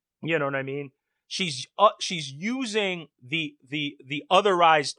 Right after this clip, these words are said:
part of her background, right? And,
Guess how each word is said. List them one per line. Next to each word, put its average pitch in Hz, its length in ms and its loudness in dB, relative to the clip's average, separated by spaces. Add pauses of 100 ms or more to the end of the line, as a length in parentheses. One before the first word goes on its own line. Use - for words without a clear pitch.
(120)
part 165 280 4
of 139 160 0
her 147 120 0
background, 120 600 -2 (760)
right? 135 300 2 (1040)
And, 147 300 0